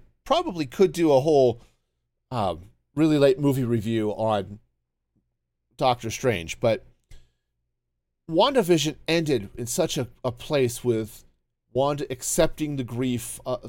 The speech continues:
of having lost all of these people that she loved, but especially the Vision. That, so that kind of mattered. But Moon Knight, we've never seen again.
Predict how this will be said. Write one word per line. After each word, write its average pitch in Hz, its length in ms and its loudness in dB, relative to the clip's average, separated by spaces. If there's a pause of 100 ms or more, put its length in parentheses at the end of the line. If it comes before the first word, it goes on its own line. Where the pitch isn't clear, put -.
(220)
of 110 280 -2
having 117 360 -4
lost 127 360 4
all 135 240 2
of 120 100 -4
these 120 160 -4
people 113 320 -8
that 95 120 -12
she - 140 -10
loved, 95 360 -6
but 98 80 -16
especially 120 640 0
the 104 100 -8
Vision. 127 380 -6 (400)
That, 247 280 2
so - 200 -2
that 269 240 -2
kind 202 480 0
of 117 140 -2
mattered. 85 500 -12 (240)
But 123 300 4 (240)
Moon 247 280 -2
Knight, 180 260 2
we've 127 220 -2
never 135 240 0
seen 123 260 -6
again. 82 400 -12